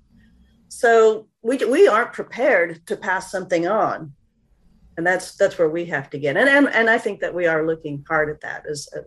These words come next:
as we are looking at our kids and our grandchildren and going, "How, how do I pass something on to you?" Because we, again, we had that family orientation that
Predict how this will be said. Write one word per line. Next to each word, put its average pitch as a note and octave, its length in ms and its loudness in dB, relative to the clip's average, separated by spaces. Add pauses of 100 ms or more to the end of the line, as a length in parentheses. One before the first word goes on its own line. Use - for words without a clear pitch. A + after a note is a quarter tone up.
as D3+ 160 -8
we E3+ 100 0
are E3+ 180 0
looking D3+ 320 -6
at C#3+ 100 -8
our C#3+ 60 -4
kids C#3+ 400 -8
and D3+ 100 -6
our E3+ 80 -6
grandchildren C#3+ 600 -8
and D3+ 120 -8
going, D3 320 -8 (180)
"How, E4+ 280 -8
how - 180 -6
do F4 120 -4
I C4 60 -2
pass A#3 260 -6
something F3 300 -8
on E3+ 160 -4
to E3 60 -6
you?" D#3+ 60 -4
Because F3 320 -4
we, A#3+ 380 0 (1000)
again, G3+ 500 2 (1400)
we A#3 300 0
had F#3 680 0
that D3 540 -2 (1400)
family F#3 580 -2
orientation E3 1300 -2 (1600)
that D#3+ 300 -4